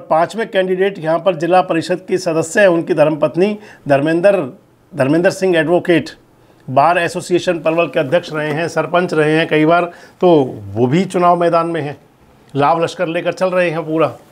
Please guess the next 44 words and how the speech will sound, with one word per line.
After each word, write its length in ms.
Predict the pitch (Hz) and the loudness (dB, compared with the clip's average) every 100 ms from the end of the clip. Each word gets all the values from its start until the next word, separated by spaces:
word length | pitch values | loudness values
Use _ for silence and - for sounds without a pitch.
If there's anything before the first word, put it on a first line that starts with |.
| - - - 185 | -20 -20 -6 0
और 100 | 220 | 0
इन 100 | 208 | 0
सबको 340 | 220 - 240 | -2 -2 -2
देखते 380 | 196 202 - 208 | 0 -4 -4 -4
हुए 140 | 220 190 | -2 0
बताया 320 | 185 175 190 | 0 2 4
जा 140 | 185 175 | 4 2
रहा 260 | 170 170 | 2 2
है 100 | 202 | 0
कि 160 | 202 190 | -2 -4
जनता 360 | 151 143 196 | -4 0 0
तो 120 | 196 180 | -2 -2
क्या 160 | 190 | 0
लगाएगी, 440 | 185 170 165 170 208 | 2 2 2 0 -4
इन 100 | 214 - | -4 0
पांच 280 | 160 185 | 0 0
कैंडिडेट 480 | - 165 165 185 196 | -2 -2 2 0 0
होने 200 | 165 170 | 0 0
की 100 | 151 | 0
वजह 220 | 160 156 - | 0 2 2
से 160 | 202 | 0
मनोज 340 | 175 151 165 147 | 2 2 2 2
रावत 380 | 147 151 170 - | 2 2 0 -2
पर 140 | 170 | 0
रेड 200 | 156 156 | 2 0
सिग्नल 320 | 156 156 160 | 0 0 2
लग 200 | 156 131 | 2 0
गया 160 | 117 117 | 0 -2
है। 180 | 98 98 _ _ _ _ _ _ _ _ _ _ _ _ - _ _ _ - | -2 -12 _ _ _ _ _ _ _ _ _ _ _ _ -20 _ _ _ -4
चुनाव 360 | 170 156 175 185 | 0 4 4 2
मैदान 420 | 165 151 156 180 | 2 2 2 2
में 160 | 185 | 0
आना 280 | 170 156 175 | 0 2 0
के 300 | 165 - 202 | -2 -6 -6
बाद 380 | 160 123 139 156 | -4 0 2 0
से 200 | - 180 | -2 -2
ही 160 | 202 226 | 0 0
ये 80 | 196 | -4
चर्चा 300 | 175 185 175 | -4 -4 -4
शुरू 240 | 170 165 | -4 -4
हो 120 | 139 | -2
गई 200 | 123 104 - _ _ _ _ _ _ _ _ _ - | -4 -6 -12 _ _ _ _ _ _ _ _ _ -2
और 160 | 180 175 | -2 0
अब 300 | 196 190 | -2 -2